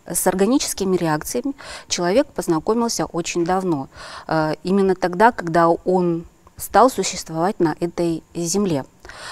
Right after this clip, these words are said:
Э, человек научился разжигать костёр, научился приготавливать еду на костре,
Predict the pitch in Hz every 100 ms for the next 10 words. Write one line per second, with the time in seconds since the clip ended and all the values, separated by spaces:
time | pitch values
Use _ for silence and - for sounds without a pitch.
0 | - - - 165 160 160 190 185 233 320
1 | 226 190 247 285 - 170 156 160 233 -
2 | 147 - - 160 165 - 180 190 214 302
3 | 302 - 180 175 - 190 196 226 277 214
4 | 165 160 - 160 160 190 196 180 175 180
5 | - - 175 165